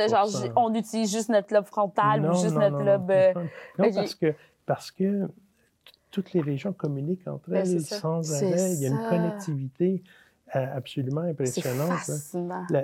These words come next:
Speaker 2: le, je pense que c'est à peu près la moitié du cerveau humain, c'est de la matière blanche, ok ? On utilise,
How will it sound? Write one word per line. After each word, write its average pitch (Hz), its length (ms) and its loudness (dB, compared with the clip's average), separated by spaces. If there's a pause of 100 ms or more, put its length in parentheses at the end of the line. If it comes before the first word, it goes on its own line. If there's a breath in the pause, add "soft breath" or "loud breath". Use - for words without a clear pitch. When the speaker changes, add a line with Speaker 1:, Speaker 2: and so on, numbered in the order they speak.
(100)
Speaker 2:
le, 156 240 -10
je - 80 -18
pense 196 140 -4
que - 20 -20
c'est 156 80 0
à 135 40 0
peu 139 120 -6
près 160 100 -6
la 147 120 0
moitié 131 460 -6
du 143 100 -6
cerveau 131 360 -6
humain, 139 640 -6
c'est - 180 -12
de 127 60 -8
la 127 80 -6
matière 127 420 -8
blanche, 113 540 -12
ok ? - 160 -8 (180)
On 135 280 -2
utilise, 143 460 -2